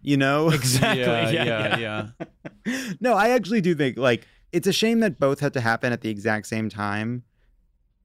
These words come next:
Speaker 1: Um, would have been nice to see them maybe not,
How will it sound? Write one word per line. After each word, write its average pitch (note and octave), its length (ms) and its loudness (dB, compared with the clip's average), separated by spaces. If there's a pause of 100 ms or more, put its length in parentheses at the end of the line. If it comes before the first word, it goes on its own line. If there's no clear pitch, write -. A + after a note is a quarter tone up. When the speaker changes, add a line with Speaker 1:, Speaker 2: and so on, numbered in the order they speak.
(120)
Speaker 1:
Um, G#2 280 -4
would D3+ 120 4
have C#3+ 60 4
been C#3 120 2
nice B2+ 240 0
to C#3+ 100 -6
see B2 200 -2
them A2+ 400 -2 (240)
maybe A#2 320 0
not, A2 340 0